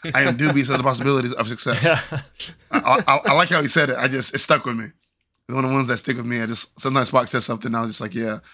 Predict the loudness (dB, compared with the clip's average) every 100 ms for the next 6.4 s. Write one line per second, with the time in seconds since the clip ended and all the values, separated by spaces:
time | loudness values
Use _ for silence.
0 | -16 -12 -8 -6 -6 -8 -10 -6 -6 -6
1 | _ _ _ _ _ _ _ _ _ -6
2 | -4 0 2 2 2 4 4 4 2 2
3 | 2 2 2 0 0 0 0 0 -2 -2
4 | 0 0 0 0 -2 -2 -4 -2 -2 -2
5 | 0 2 2 -2 0 0 0 -4 -6 -8
6 | 0 2 2